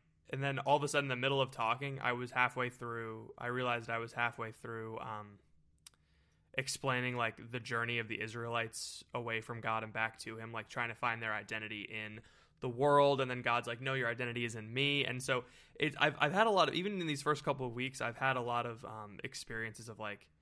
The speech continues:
it's so good 'cause I'm like, "This actually isn't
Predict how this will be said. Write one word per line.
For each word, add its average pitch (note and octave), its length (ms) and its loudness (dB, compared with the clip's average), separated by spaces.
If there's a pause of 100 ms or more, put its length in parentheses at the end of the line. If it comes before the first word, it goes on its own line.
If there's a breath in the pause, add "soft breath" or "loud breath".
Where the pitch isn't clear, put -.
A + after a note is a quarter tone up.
(800)
it's C3+ 160 -4
so E3+ 200 6
good B2+ 180 0
'cause - 140 -10
I'm B2 80 -8
like, - 260 -12 (300)
"This C3+ 140 -2
actually C#3 380 2
isn't C#3+ 540 0